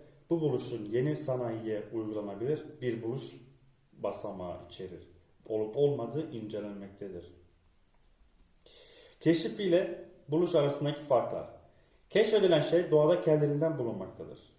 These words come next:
İcat edilen şey ise bir mucit tarafından üretim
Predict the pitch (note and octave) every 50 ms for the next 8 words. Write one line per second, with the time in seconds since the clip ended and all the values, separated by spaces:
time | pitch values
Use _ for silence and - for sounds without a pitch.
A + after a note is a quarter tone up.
0 | _ _ _ - _ _ C#3 C3 B2 - F3 F#3 F#3 F3+ F#3+ F#3 F#3 F3+ F3 -
1 | F#3+ F#3+ F#3+ - - F#3+ G3+ G3+ - - - - E3+ F3 E3 D#3 D3+ D3+ D3+ D#3+
2 | F3 - - C#3+ C#3 C#3+ - - F#3 F3 C#3 C3+ B2+ B2+ B2+ B2+ - - A#2 A2+
3 | A#2 A#2 A#2